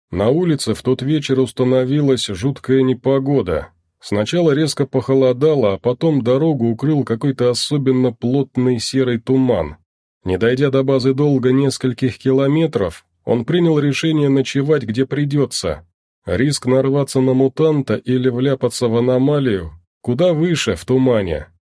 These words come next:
Да и сама природа явления вызывала некоторые вопросы, ибо у Вика резко запершило в горле и зачесались глаза.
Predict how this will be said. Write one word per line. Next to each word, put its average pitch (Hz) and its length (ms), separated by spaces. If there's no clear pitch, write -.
Да 87 160
и 101 100
сама 156 340
природа 143 480
явления 135 720
вызывала 107 560
некоторые 104 520
вопросы, 104 720
ибо 110 200
у 135 220
Вика 113 500
резко 143 340
запершило 135 680
в 104 100
горле 110 560
и 98 80
зачесались 120 760
глаза. 110 720